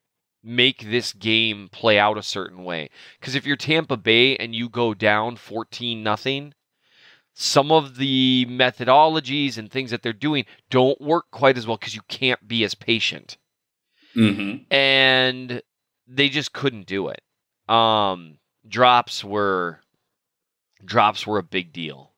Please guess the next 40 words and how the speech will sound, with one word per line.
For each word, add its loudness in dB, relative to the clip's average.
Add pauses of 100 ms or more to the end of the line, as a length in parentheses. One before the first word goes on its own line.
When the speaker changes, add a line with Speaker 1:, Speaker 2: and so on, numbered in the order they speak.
(140)
Speaker 1:
And 0
that, 0
that's 2
where, 0 (320)
so, 4
like, 6
th-, -6
it's, -4
it 4
was 2
kinda 0
like -2
a 0
tale 2
of 0
two -8
games -4
for -8
me -6
because, -6
like, 0
the -10
second 0
half, 0 (400)
I 4
was -10
watching 0
the -8
game, 0
obviously, 0
but -6
I 6
was -2
also -4
just -18
walking -2
around -6
my -6
house, -4
like, -6